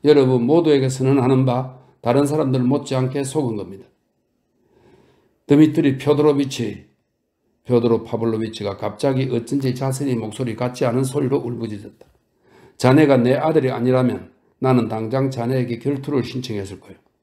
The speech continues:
권총 겨우 세 걸음 떨어진 거리, 소승을 던지고 손수건을 두 발을 구르면서 그는 말을 끝냈다.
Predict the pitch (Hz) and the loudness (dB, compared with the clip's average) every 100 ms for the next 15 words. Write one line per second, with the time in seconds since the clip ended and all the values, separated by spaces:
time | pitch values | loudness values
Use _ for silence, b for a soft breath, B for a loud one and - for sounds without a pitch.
0 | _ b b b - 120 120 131 120 - | _ b b b 2 2 4 2 2 -2
1 | - - 127 120 117 117 113 135 135 139 | -12 -2 0 0 -2 -4 0 2 0 -2
2 | - - 127 117 117 113 104 104 - - | -16 -10 -2 -2 0 -4 -4 -8 -10 -16
3 | _ _ _ _ - 143 123 143 127 107 | _ _ _ _ 0 0 2 2 2 0
4 | 127 117 107 104 - 127 131 117 101 - | 0 0 0 -4 -2 -2 -2 -4 -6 -12
5 | _ _ _ _ _ - 117 117 120 113 | _ _ _ _ _ -4 0 4 4 4
6 | 113 110 113 110 104 117 117 127 98 104 | -2 -6 -6 -8 -10 -8 -6 -4 -4 -6
7 | 107 95 110 107 90 - | -8 -10 -10 -10 -10 -16